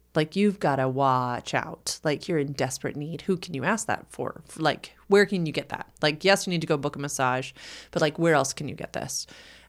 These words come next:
And I thought in my head, "Oh my goodness, my dear sweet partner would give that to me in a heartbeat." I just have to, these are the kickers, notice, trust, and value that I want nurturing touch.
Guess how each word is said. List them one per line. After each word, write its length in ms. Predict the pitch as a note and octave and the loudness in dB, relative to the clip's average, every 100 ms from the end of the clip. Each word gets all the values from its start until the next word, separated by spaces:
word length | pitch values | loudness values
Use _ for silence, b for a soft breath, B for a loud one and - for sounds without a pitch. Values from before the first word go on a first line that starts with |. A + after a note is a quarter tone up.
| - | -2
And 120 | E3 | 2
I 80 | D3+ | 2
thought 240 | E3+ D#3 | 4 4
in 60 | D3+ | 4
my 100 | C#3 | 0
head, 260 | C#3+ C3 - | 2 0 -2
"Oh 80 | F#3+ | -6
my 140 | F3+ | -4
goodness, 400 | C3 A2+ C3+ - | -4 -4 -6 -6
my 220 | D#3+ D3+ C#3 | -4 -2 -2
dear 260 | - F3+ | -2 -2
sweet 200 | D#3+ D3 | -2 -4
partner 440 | - G#2 B2+ A2 D#3+ | -4 -4 -2 -4 -2
would 160 | E3 | -4
give 140 | D3+ D3 | -2 0
that 180 | C3+ - | 0 -2
to 100 | D3 | -6
me 220 | C3+ B2+ | -6 -4
in 80 | C#3+ | -6
a 60 | |
heartbeat." 540 | C3 C#3 - C3+ - _ _ F3 | -2 -2 0 0 -2 _ _ 6
I 220 | F#3 B3+ | 8 8
just 280 | G#3 F3 - | 6 0 2
have 200 | B2 - | 0 2
to, 220 | D3 E3 - _ | 0 0 -4 _
these 240 | A#3+ A#3 G#3 | -8 -6 -6
are 40 | |
the 80 | F#3 | -8
kickers, 540 | - E4 B3 A#3+ A#3+ B B B B | -8 -6 -2 -4 -4 B B B B
notice, 500 | F#3 F#3+ F#3 F3+ - | 0 4 4 2 -2
trust, 400 | - F#3 D3+ - | -2 0 0 -2
and 180 | D3+ C#3 | -6 -4
value 580 | C#3+ C#3+ C#3+ E2+ - E3+ _ _ _ _ _ - - | -4 -2 -4 -6 -8 -10 _ _ _ _ _ -20 -18
that 300 | - D3+ D3+ | -10 -2 0
I 100 | B2+ | 0
want 400 | C3+ C#3 D3+ - | -2 -2 -4 -6
nurturing 380 | - - - - | -8 -10 -10 -12
touch. 480 | - - - - - | -10 -12 -12 -14 -14